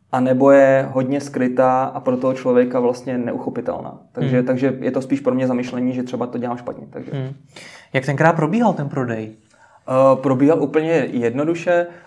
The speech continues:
Speaker 1: Eh, vlastně tenkrát, eh, ta, eh, eh, americká firma Vendavo, teda její zástupci, včetně Sia, a jsme se potkali, eh, v Curychu. A oni mi vlastně řekli rovnou, že jestli bych nechtěl prostě jako tu firmu prodat, protože už je to vel-, celkem velké riziko pro Vendavo, kdyby jsme náhodou,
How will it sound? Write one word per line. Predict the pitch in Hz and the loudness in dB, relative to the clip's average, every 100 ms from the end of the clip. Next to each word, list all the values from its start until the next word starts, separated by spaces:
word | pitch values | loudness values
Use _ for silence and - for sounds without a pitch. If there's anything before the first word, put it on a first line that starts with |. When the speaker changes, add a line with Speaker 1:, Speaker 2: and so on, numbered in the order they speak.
| - | -2
Speaker 1:
Eh, | 123 127 123 | 2 4 2
vlastně | 117 147 | 0 -2
tenkrát, | 131 131 127 135 135 135 | -4 -4 -2 0 0 -2
eh, | - 123 120 117 - _ _ _ | -2 0 0 -4 -10 _ _ _
ta, | 135 127 123 - | -4 -2 -2 -6
eh, | 123 123 120 117 - _ _ _ - | -6 -4 -4 -6 -10 _ _ _ -18
eh, | 80 55 - | -16 -16 -12
americká | 127 131 135 139 | -6 -6 -4 -8
firma | 139 127 | -6 -6
Vendavo, | 120 135 139 135 | -4 -2 -2 -2
teda | 123 127 | -4 -2
její | 131 | -2
zástupci, | 127 120 135 - 147 143 | 0 0 -4 -4 0 0
včetně | 139 - 110 | -2 -8 -6
Sia, | - 147 143 - - - | 2 2 2 -2 -20 -8
a | 131 | -6
jsme | 127 | -4
se | 135 131 | -4 -4
potkali, | 127 - 139 135 117 | -6 -2 2 2 2
eh, | 117 117 | -2 -6
v | |
Curychu. | - 151 156 165 156 160 - _ _ _ _ _ _ - | -2 -2 0 0 -2 -4 -18 _ _ _ _ _ _ -12
A | 139 127 123 120 - - - | -6 -2 -2 -4 -14 -20 -10
oni | 131 139 | -2 0
mi | 139 | 2
vlastně | 127 139 | 0 0
řekli | 131 135 139 | -2 2 4
rovnou, | 123 131 135 | 4 2 -2
že | 127 131 131 127 117 - | 2 4 4 4 0 -2
jestli | 123 127 | -6 -2
bych | 127 127 | -4 -4
nechtěl | 123 127 | -6 -6
prostě | 117 123 127 | -6 -6 -4
jako | 123 123 | -2 -4
tu | 135 | -6
firmu | - 143 | -6 -6
prodat, | 127 117 131 131 | -2 -2 -2 -4
protože | 127 127 | -6 -6
už | 120 | -4
je | 139 | -4
to | 131 | -2
vel-, | 123 | -2
celkem | 123 131 135 | -2 -2 0
velké | 131 127 139 | -2 0 0
riziko | 127 127 123 | 0 -2 -6
pro | 127 127 | -2 0
Vendavo, | 127 127 127 | 2 2 2
kdyby | 127 127 | 0 -2
jsme | 127 131 | -2 -2
náhodou, | 123 123 127 127 | 0 2 2 0